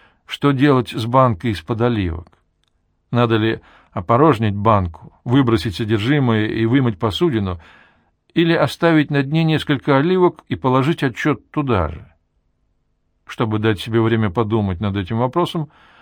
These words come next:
Мансебо начинает с того, что вырывает из записной книжки пять страниц и аккуратно их складывает. Надо ли подписать под отчётом что-нибудь вроде личного приветствия?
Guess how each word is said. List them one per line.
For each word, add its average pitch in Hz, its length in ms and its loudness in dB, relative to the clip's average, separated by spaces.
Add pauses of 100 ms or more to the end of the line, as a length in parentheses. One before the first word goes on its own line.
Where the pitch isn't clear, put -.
(200)
Мансебо 151 460 0
начинает 156 460 0
с - 40 -14
того, 156 260 2
что 139 220 -2
вырывает 127 580 4
из 107 120 -2
записной 117 540 -2
книжки 117 420 -4
пять 107 300 -2
страниц 139 480 -4 (400)
и 147 80 0
аккуратно 151 520 2
их 143 140 -2
складывает. 87 800 -2 (1000)
Надо 107 320 0
ли 107 160 -2
подписать 120 760 -4 (440)
под 113 160 -2
отчётом 123 420 0
что-нибудь 120 480 -4
вроде 113 360 0
личного 117 420 0
приветствия? 139 720 -4